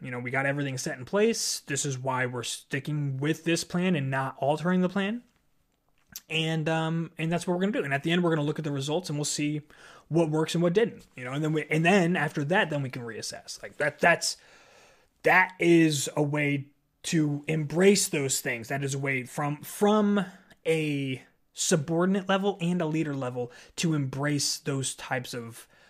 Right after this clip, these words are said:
um, philosophies, those types of, of purpose, right? And so, again,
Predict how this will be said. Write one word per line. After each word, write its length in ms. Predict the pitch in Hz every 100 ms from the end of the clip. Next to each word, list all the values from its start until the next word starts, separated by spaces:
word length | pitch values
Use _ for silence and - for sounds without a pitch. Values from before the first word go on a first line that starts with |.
| _ -
um, 300 | 120 117 113
philosophies, 800 | - 147 151 151 - 139 117 -
those 200 | 117 -
types 300 | - 127 -
of, 140 | 117 -
of 220 | 127 123 -
purpose, 760 | - 196 190 127 - - - -
right? 240 | 123 147
And 120 | 139 135
so, 360 | - 135 127 - - _ _ _ _ 143
again, 480 | 131 190 143 107